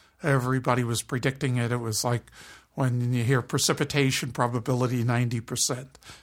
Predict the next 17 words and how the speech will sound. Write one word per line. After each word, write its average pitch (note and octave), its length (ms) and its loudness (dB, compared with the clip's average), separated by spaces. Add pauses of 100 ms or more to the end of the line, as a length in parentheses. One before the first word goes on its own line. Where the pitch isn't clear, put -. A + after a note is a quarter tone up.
(100)
you D#3+ 80 -2
better C3 320 4
take B2 280 2
your B2 180 0
umbrella. A#2+ 480 0 (420)
Well, C3 200 2
we, C3+ 400 0
we D3+ 120 -4
kinda C3 280 2
knew B2 220 4
that A2+ 160 2
there A#2+ 160 0
would A#2 140 -4
be B2 160 -2
a A2+ 40 -4
transit C3 500 -4
strike. - 500 -4